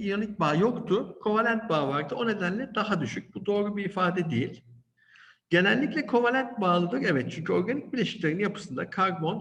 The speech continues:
hidrojen, oksijen gibi maddeler, azot gibi maddeler bulunuyor. Dolayısıyla genelde organik bileşiklerdir. Doğru. Cevabım bir ile üç olacak.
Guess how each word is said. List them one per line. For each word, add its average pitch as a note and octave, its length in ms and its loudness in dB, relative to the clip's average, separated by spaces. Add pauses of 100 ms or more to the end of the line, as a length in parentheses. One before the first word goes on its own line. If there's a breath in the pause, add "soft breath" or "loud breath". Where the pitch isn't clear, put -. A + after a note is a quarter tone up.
hidrojen, F3+ 420 -2
oksijen F3+ 540 -2
gibi C#3 160 0
maddeler, B2+ 580 -2
azot F3 340 0
gibi C3+ 120 2
maddeler A2+ 540 -2
bulunuyor. A2+ 440 -4 (480 loud breath)
Dolayısıyla G#3 460 0
genelde F#3+ 840 -2
organik F#3+ 500 -4
bileşiklerdir. A#2+ 720 -8
Doğru. G#3+ 600 0 (560)
Cevabım F3 840 -2 (160)
bir G#3 180 -2
ile D3 160 -4
üç - 460 -10 (320)
olacak. - 340 -12